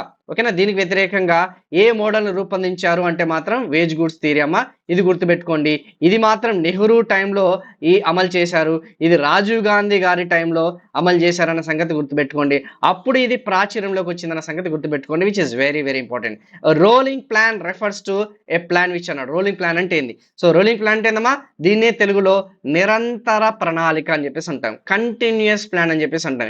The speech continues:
ఏం ప్లాన్ అమ్మా? కంటిన్యూయస్ ప్లాన్ అని చెప్పేసి అంటాము, నిరంతర ప్రణాళిక అని చెప్పేసి అంటాము. కొన్ని బుక్కులో ద్రొల్లుడు ప్రణాళిక అని కూడా ఉంటుంది, but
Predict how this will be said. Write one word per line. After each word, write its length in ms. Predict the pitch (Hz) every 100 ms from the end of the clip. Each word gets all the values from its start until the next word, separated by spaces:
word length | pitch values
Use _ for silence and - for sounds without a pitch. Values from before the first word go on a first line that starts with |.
| 139
ఏం 60 | 160
ప్లాన్ 160 | 175 185
అమ్మా? 160 | 240 - _ _ -
కంటిన్యూయస్ 580 | 214 247 240 233 220 214
ప్లాన్ 160 | 196 190
అని 80 | 180
చెప్పేసి 200 | 180 175
అంటాము, 320 | 151 160 151 160 156 - 131
నిరంతర 500 | 165 208 233 214 214 214
ప్రణాళిక 400 | 208 180 175 170 175
అని 100 | 165
చెప్పేసి 220 | 151 160 180
అంటాము. 320 | 143 147 151 147 _ -
కొన్ని 160 | 180 190
బుక్కులో 260 | 190 190 208 160
ద్రొల్లుడు 380 | 165 208 226 233 214
ప్రణాళిక 460 | 190 180 180 180 175
అని 120 | 170 165
కూడా 120 | 165
ఉంటుంది, 240 | 156 170 233 277 _
but 100 | -